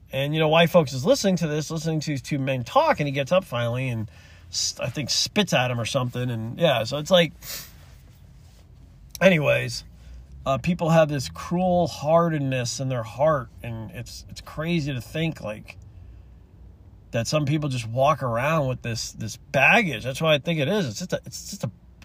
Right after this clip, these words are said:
just a, just baggage of hate and anger towards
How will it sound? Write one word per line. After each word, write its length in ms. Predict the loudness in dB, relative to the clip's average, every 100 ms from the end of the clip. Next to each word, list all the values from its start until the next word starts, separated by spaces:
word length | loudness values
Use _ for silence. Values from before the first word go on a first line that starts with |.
| -10
just 180 | -6 -4
a, 100 | -4 -8 -18 -20 -8
just 320 | -4 -4 0
baggage 460 | 4 6 4 2 -2
of 120 | -4
hate 680 | -8 -6 0 0 -2 -10 -20 -20 -20 -20 -20 -20 -20 -20 -12
and 140 | -12 -10 2
anger 640 | 4 4 2 2 -2 -6
towards 520 | -4 -2 -2 -6 -12